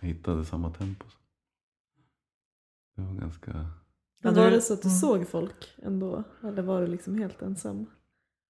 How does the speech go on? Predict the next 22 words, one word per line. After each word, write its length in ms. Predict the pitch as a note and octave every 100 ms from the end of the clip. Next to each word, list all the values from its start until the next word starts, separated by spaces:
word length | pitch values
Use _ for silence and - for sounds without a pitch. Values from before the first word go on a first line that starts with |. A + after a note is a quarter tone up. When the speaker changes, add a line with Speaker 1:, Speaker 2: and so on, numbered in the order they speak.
| _ _ _ _ _ _ _ -
Speaker 1:
Mm, 560 | F#2 G2 F#2+ F#2+ F#2+ F#2+
ja, 640 | F2+ F#2+ G2 G2+ G#2 G#2
men 320 | G#2+ A2 - - - _ - - -
jag 100 | F#2
såg 240 | - C3
ju 80 | G#2+
klungan 520 | F2+ G#2 F#2+ A#2 G#2+
ganska 300 | F2+ F2 E2+
länge. 340 | F2 E2 F2+ F#2+ - _ -
Speaker 2:
Ja. 220 | G#3+ G#3+ G#3 - - _ _ -
Speaker 1:
Och 140 | F2
sen 160 | G2+ F#2
försvann 440 | F2+ - F2 F2
de. 460 | G2 F2 E2 D#2+ -
Sen 280 | F2+ F#2+
började 320 | G#2+ A#2 F#2+ F2
jag 100 | D#2+
ju 80 |
se 340 | D#2 F#2+ E2+ D#2+ D#2+ - _ _ _
folk 200 | E2+ D2+
som 180 | - E2+
gick, 540 | G2 G2 - _ -